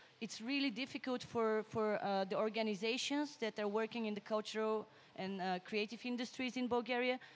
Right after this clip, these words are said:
to co-participate in the European programs. Because as you all maybe know, the, um, Creative Europe program is a program that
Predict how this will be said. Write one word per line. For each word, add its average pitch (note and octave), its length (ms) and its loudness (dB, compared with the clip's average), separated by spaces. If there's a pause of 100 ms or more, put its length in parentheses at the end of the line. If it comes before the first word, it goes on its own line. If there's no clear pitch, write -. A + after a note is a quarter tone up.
(360)
to - 140 2 (340)
co-participate C#4+ 1120 2 (120)
in A#3+ 140 4
the A#3+ 80 4
European B3 500 2
programs. F3+ 680 0 (540)
Because G#3 360 4
as A3 240 2
you G#3+ 140 4
all G#3 340 4
maybe G3 300 2
know, G#3 380 4 (180)
the, F#3 380 2 (240)
um, F3+ 480 2 (160)
Creative G#3+ 360 0
Europe B3+ 320 0
program G3 540 2
is F#3 280 -2
a F3+ 40 -8 (400)
program G#3+ 400 2
that G3 220 0